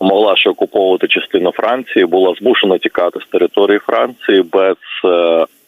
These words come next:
а, великих контрнаступу з боку тієї ж Французької Республіки.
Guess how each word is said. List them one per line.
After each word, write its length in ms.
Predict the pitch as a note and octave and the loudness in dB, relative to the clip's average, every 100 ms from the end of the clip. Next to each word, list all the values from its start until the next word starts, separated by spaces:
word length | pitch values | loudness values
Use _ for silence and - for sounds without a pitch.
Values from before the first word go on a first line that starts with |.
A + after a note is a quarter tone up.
| _ - - | _ -16 -4
а, 360 | E2+ E2+ E2 | -2 0 0
великих 420 | D#2+ F#2 A#2 - - | 0 2 2 0 -2
контрнаступу 800 | F#2+ E2+ - F#2+ G#2 - F#2+ E2 | -2 -2 -2 -2 -4 -4 -4 -4
з 40 | |
боку 560 | E2 F#2 - F2+ F2 E2 | -2 -4 0 2 2 0
тієї 160 | F2+ E2 | -2 -2
ж 40 | |
Французької 600 | E2+ G2+ E2+ F2+ - F#2 | -2 -4 -2 -2 -2 0
Республіки. 680 | F#2 - G#2 D2+ C#2+ - - | -2 0 0 2 -2 -4 -6